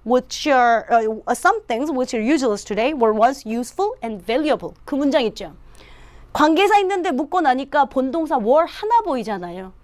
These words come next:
그렇게 연습하는 거예요. 그러면 이제 또 수험생들이 저한테 반문합니다. 전 우리 수험생들의 질문이 예상된다고 했잖아요. "아, 선생님,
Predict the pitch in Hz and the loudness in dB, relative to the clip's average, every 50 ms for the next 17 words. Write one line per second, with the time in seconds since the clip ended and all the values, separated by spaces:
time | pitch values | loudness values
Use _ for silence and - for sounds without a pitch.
0 | _ - - - - - - - - - - 311 330 349 - 339 269 196 185 - | _ -20 -20 -20 -20 -20 -20 -20 -16 -4 0 2 2 2 4 2 2 2 0 -6
1 | - - 277 277 254 196 185 170 165 156 - - - - - - - - - - | -10 -10 -10 -10 -10 -12 -14 -18 -20 -20 -20 -20 -20 -20 -20 -20 -20 -20 -20 -20
2 | - - - - - - - 311 311 320 311 302 269 240 254 247 - _ - 359 | -20 -20 -16 -6 -2 0 4 4 4 4 2 -2 -6 -8 -10 -12 -12 _ -12 -10
3 | 403 392 - - 381 381 359 330 349 311 269 294 277 - - 220 214 214 - 240 | -10 -10 -8 -6 -6 -6 -6 -6 -8 -8 -8 -8 -10 -8 -8 -10 -10 -8 -10 -12
4 | - - - 185 185 220 262 262 208 175 170 165 - - - - - - - - | -12 -12 -12 -10 -8 -4 -2 -2 -4 -4 -8 -12 -16 -18 -20 -20 -20 -20 -20 -20
5 | - - - - - - - - - 277 277 269 - - 269 269 320 311 - - | -20 -20 -20 -20 -20 -20 -12 -2 0 2 2 0 0 -2 0 0 0 0 0 0
6 | 403 415 392 403 359 311 339 285 226 - - 247 254 269 294 262 208 190 202 302 | 0 0 0 0 -2 0 0 -2 -2 -2 -2 -2 0 0 2 2 2 2 4 2
7 | 320 320 254 226 208 202 190 196 208 208 - 233 190 175 165 165 - - - - | 2 2 0 -2 -2 -2 -2 -2 -2 -2 -2 -4 -4 -4 -8 -12 -16 -20 -20 -20
8 | - - - - - 208 - 311 330 381 339 302 208 160 175 | -20 -20 -16 -12 -8 -4 -2 0 2 2 2 0 -2 -4 -10